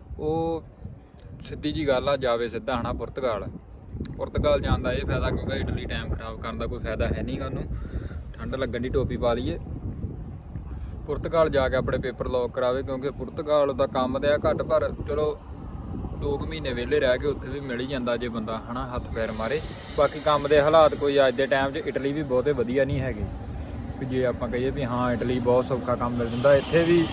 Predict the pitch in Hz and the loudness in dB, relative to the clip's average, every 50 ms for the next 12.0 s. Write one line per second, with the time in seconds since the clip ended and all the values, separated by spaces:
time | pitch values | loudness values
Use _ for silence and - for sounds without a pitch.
0 | - - - 156 151 151 147 143 147 143 135 147 147 147 143 147 143 139 135 147 | -2 2 4 6 8 8 8 8 6 4 4 4 2 4 6 6 6 6 8 8
1 | 143 143 143 156 160 151 139 135 135 139 139 160 160 143 139 139 147 156 139 143 | 8 8 6 4 2 2 4 4 4 6 8 8 8 8 8 6 4 4 4 2
2 | 135 131 147 160 160 139 135 - - - - - - - - - - - - - | 4 6 6 6 6 4 0 -4 -4 -4 -4 -6 -6 -6 -6 -6 -4 -4 -2 0
3 | 165 180 185 180 180 165 175 160 156 147 151 147 143 135 127 117 110 104 - - | 0 2 2 2 2 2 2 0 2 0 0 0 0 0 0 -2 -4 -8 -8 -10
4 | - - - - - - - - - - - - - - - - - - - - | -10 -10 -10 -10 -10 -8 -6 -6 -6 -6 -8 -10 -10 -10 -10 -10 -10 -10 -8 -2
5 | - 156 156 151 156 151 151 156 156 - - - - - - - - - - - | 2 4 6 8 8 8 8 6 4 2 -4 -10 -10 -10 -10 -10 -8 -8 -2 2
6 | 156 160 151 - 175 170 160 165 170 170 196 196 190 185 165 - 151 151 165 175 | 2 2 2 0 -2 -4 -2 -2 -2 0 2 4 4 4 4 4 2 0 0 0
7 | 180 180 180 180 180 - 160 151 143 147 147 151 147 147 147 147 156 165 - 135 | 0 0 0 0 -2 0 -2 -2 0 0 0 0 2 2 0 2 2 2 2 2
8 | - 147 143 143 139 127 131 143 160 170 165 - - - - - - 139 135 131 | 0 -2 -4 -2 -2 -2 -2 -2 -2 -4 -4 -6 -10 -10 -10 -10 -8 -6 -4 -2
9 | 135 131 131 131 131 127 123 123 117 107 101 - - - - - - - - - | -2 -2 0 0 0 0 0 0 -2 -4 -6 -8 -10 -10 -10 -10 -10 -10 -10 -10
10 | - - 139 139 139 147 156 156 151 147 151 160 - 151 143 135 135 131 143 139 | -10 -4 -2 4 8 8 10 10 8 6 6 2 2 2 2 2 2 0 2 4
11 | 143 135 135 131 139 139 139 139 - 147 127 123 - 160 165 165 151 147 147 143 | 4 4 4 4 4 4 4 4 4 2 2 2 0 2 4 6 6 6 6 4